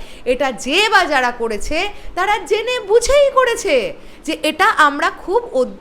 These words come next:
উদ্দেশ্য প্ররোচিতভাবেই করছি, আমাদের টার্গেট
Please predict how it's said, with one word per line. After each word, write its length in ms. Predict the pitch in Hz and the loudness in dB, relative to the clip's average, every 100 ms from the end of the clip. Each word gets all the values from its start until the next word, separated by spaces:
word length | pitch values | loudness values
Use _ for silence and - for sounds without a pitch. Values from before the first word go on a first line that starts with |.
| - | -10
উদ্দেশ্য 420 | 262 208 294 294 311 | -10 -6 -6 -6 -8
প্ররোচিতভাবেই 880 | 277 269 269 277 269 233 220 285 392 | -6 -6 -6 -4 -4 0 0 0 0
করছি, 400 | 415 415 - 523 539 - - | -2 -2 4 4 4 -2 -6
আমাদের 400 | 226 254 254 262 - | -4 -2 -4 -4 -2
টার্গেট 400 | 214 196 233 | -4 0 -2